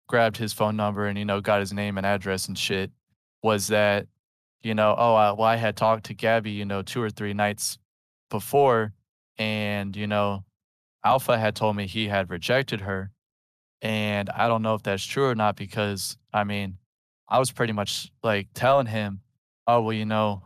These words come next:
I, I wanna see these screenshots," because it, it's all he say, she say. He's telling me one thing,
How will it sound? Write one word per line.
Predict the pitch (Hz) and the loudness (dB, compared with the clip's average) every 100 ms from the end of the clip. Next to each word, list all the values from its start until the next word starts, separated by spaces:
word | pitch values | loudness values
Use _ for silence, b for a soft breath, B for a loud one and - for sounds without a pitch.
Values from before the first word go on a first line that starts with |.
| _ _ | _ _
I, | 117 | 2
I | 117 110 | 4 4
wanna | 113 110 | 2 0
see | 101 117 | -2 -4
these | 98 98 | -6 -8
screenshots," | - 131 131 117 101 - | -6 -4 -2 0 0 -2
because | - 107 | -6 -4
it, | 107 110 | -4 -4
it's | 113 107 | -6 -4
all | - 113 | 0 2
he | 101 - 117 | 0 -4 -6
say, | - 104 | -4 -4
she | 98 127 | -4 -4
say. | 113 104 95 | -4 -4 -4
He's | 110 101 | -6 -4
telling | 113 107 | -2 0
me | 101 | -2
one | 98 113 | -2 -2
thing, | - 107 101 | -2 -6 -6